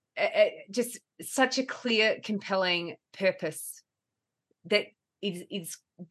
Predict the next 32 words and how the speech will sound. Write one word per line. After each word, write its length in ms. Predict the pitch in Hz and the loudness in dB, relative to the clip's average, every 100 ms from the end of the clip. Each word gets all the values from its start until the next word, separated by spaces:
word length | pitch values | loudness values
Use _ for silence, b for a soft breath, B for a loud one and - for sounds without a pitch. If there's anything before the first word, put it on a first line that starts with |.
| - | -12
you've 300 | 190 208 202 | -6 -6 2
got 120 | 240 | 2
to 60 | 220 | 2
be, 160 | 208 | -4
step 360 | - - 208 208 | -8 -2 -2 0
into 200 | 190 190 | -2 0
it 60 | |
and 80 | 147 | -2
become 320 | 156 - 180 | -4 -6 -4
that 120 | 180 156 | 0 0
identity. 600 | 143 156 165 - 156 - | 0 -2 -6 -6 -8 -4
And 280 | 196 226 | -2 -2
mine 320 | 214 240 370 370 | 0 2 4 2
is 100 | - | 2
basically, 680 | 196 170 190 185 160 160 - | 2 2 -4 0 0 -2 -12
it's 160 | 160 | -16
a 20 | - _ _ _ - | -18 _ _ _ -6
bit 160 | 202 | -4
long, 280 | 165 156 160 | 2 0 0
but 200 | 190 156 - b b b | 0 0 -2 b b b
one 160 | 233 294 | 2 2
of 100 | 349 | 2
the 60 | |
things 320 | 330 277 220 196 | -2 0 0 0
was, 200 | 185 185 - | 0 -2 -2
you 120 | 180 | 4
know, 160 | 170 - | 4 4
I 140 | 175 | 2
have 300 | 175 180 160 - | 4 2 0 -4
in 120 | 175 | -2
my 100 | 151 | -2
possession 640 | - 160 160 160 151 160 | -2 -4 -2 -4 -6 -8